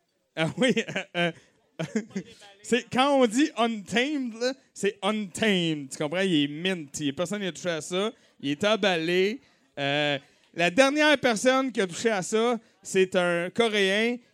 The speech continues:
qui n'était pas majeur à l'époque, mais qui l'est maintenant. Euh, ah !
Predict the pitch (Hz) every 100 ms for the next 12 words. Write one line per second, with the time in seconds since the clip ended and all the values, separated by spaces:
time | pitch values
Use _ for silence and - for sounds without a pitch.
0 | _ - 202 180 190 - 320 320 202 226
1 | 233 165 156 196 185 147 175 147 170 208
2 | - 135 165 156 120 - _ _ _ _
3 | - - 640 - 508 - 480 - - 480
4 | 453 - - _ _ _ _ _ _ -
5 | 175 214 220 - _ - 427 427 311